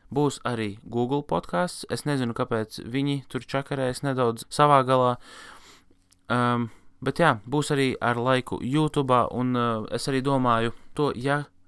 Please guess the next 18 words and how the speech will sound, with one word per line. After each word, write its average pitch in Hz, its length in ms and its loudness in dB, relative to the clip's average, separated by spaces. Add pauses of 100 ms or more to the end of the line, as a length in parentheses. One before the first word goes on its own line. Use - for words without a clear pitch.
(200)
kādā 117 300 2
sērijā 113 800 -2
būs 120 640 -6
kādi 98 440 -2
uzskates - 480 -6
līdzekļi, 123 460 -2 (240)
tad 117 180 -8
noteikti 117 400 -2
es - 140 -8
YouTube 135 340 -2
versijā 104 560 -2 (280)
viņus 107 340 -8 (220)
ievietošu. 98 720 -4
Tā 104 180 -6
kā 131 180 4
jā, 175 220 0 (800)
vēlreiz 120 340 2
paldies, 147 460 -2